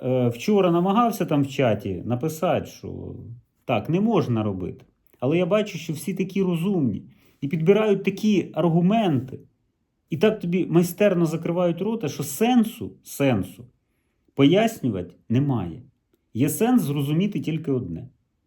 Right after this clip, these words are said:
Якщо ми живемо так, то чого ми дивуємось, чому ми дивуємось,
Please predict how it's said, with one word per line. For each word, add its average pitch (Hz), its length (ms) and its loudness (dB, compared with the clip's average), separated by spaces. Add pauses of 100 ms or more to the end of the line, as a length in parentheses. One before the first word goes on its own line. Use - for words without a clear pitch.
Якщо 120 340 -2
ми 160 240 8
живемо 101 560 0
так, 226 560 -4 (760)
то 120 120 0
чого 123 460 2
ми 139 140 2
дивуємось, 110 760 -2
чому 160 320 4
ми 120 120 6
дивуємось, 92 640 -8